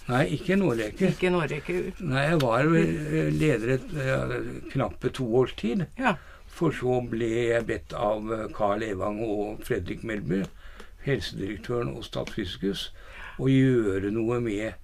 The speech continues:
Speaker 1: barne- og ungdomspsykiatrien i Oslo.
Speaker 2: Mhm. Hva innebar det? Var en, der het du koordinator for
Speaker 1: Ja.
Speaker 2: barne- og ungdomspsykiatrien i Oslo. Hva,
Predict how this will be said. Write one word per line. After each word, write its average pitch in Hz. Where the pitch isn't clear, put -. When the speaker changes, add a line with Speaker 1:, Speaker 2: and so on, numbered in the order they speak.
Speaker 1:
barne- 110
og 101
ungdomspsykiatrien 104
i 120
Oslo. 160
Speaker 2:
Mhm. 233
Hva 196
innebar 247
det? 175
Var 202
en, 208
der 180
het 180
du 170
koordinator 170
for 185
Speaker 1:
Ja. 175
Speaker 2:
barne- 165
og 165
ungdomspsykiatrien 160
i 180
Oslo. 202
Hva, 208